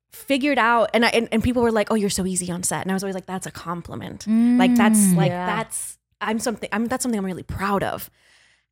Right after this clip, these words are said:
Speaker 1: And I've been learning how I abandon myself a lot for, for the idea of being the best professional I can be
Speaker 2: Mm.
Speaker 1: and for being the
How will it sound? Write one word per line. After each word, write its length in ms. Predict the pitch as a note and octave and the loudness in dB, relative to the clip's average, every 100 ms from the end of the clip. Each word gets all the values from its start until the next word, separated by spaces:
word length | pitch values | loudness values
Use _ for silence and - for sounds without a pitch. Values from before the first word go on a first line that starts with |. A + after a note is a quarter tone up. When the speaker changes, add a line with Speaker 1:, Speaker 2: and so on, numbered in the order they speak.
| _ G#3+ | _ -2
Speaker 1:
And 420 | A3 G#3+ G#3 - _ | 0 0 -2 -6 _
I've 200 | G#3 A3+ | -4 -2
been 200 | G#3 A#3 | 0 -2
learning 400 | G#3+ G#3+ B3 C4 | -2 0 0 -2
how 460 | A3+ G3 F#3+ F3+ - _ F#3+ | -2 -4 -2 -4 -6 _ -2
I 260 | G3 G#3 - _ - | -2 -2 -6 _ -8
abandon 460 | F#3 F3+ A#3+ D4 | -4 -2 0 2
myself 420 | A3 F3+ - C#3+ | 2 0 -2 -4
a 60 | - | -4
lot 340 | A2+ F#2 D2+ - _ _ | -4 -2 -4 -8 _ _
for, 720 | - F#3 F3+ F3 F3 F3 - _ _ _ _ _ _ _ _ _ _ _ - - | -8 -4 -2 0 -2 -4 -8 _ _ _ _ _ _ _ _ _ _ _ -20 -2
for 120 | A#3 | 0
the 180 | A3 A3 | 4 4
idea 360 | G#3 F#3 G3+ | 4 2 2
of 160 | A3 F3 | 2 0
being 560 | F#3+ G3 G#3 A3 A#3 - _ | -2 0 2 2 0 -2 _
the 140 | F#3 F3+ | -4 -4
best 360 | F3 D#3+ B3 | -2 -2 -2
professional 640 | - F#3 F#3 E3+ - F3+ D#3 | -4 -4 -4 -4 -4 -2 -2
I 100 | E3 | -4
can 320 | - E3+ E3+ | -2 -2 -2
be 300 | D#3 D3 F#3 | -4 -6 0
Speaker 2:
Mm. 520 | B3 A#3 G#3 F#3 E3+ | 2 4 4 4 2
Speaker 1:
and 160 | D#3+ G3 | 0 -2
for 120 | - | -2
being 260 | F#3 G3 | -2 0
the 100 | G3 | 0